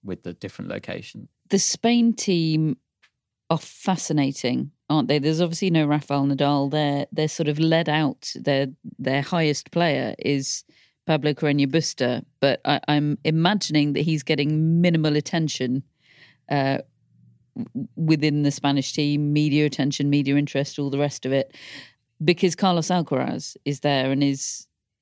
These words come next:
Speaker 2: evidently speaking very dreamily about what it means to him to be a part of this Spanish team. Incidentally, Feliciano Lopez is also in the team, and I'm keen to know if there has ever been a bigger age gap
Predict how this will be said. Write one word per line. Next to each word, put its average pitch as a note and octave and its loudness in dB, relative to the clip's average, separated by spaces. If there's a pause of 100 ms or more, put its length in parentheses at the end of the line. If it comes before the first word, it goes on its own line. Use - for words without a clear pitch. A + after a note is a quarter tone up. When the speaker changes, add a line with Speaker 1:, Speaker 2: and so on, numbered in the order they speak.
(280)
Speaker 2:
evidently D3+ 2
speaking C#3+ -2 (800)
very D#3+ 2
dreamily C#3+ 2
about C3+ 0
what D3 0
it A#2 0
means C#3+ 0
to - -6
him C3+ 0
to C3 -10
be C#3 0
a C3 -4
part C#3 -4
of B2+ -6
this C3+ -6
Spanish C#3 -2
team. C3 -2 (400)
Incidentally, E3+ 0 (320)
Feliciano E3 2
Lopez D#3+ 0
is C3+ -4
also C#3 0
in C3+ 0
the C#3 0
team, C3 0
and C#3+ 2
I'm C#3 0
keen F3 0
to - -8
know C3+ 0
if - -10
there D3 0
has D3 -2 (140)
ever E3 0
been C3+ -2
a D3+ -2
bigger D3 0
age C#3+ -2
gap C3+ -4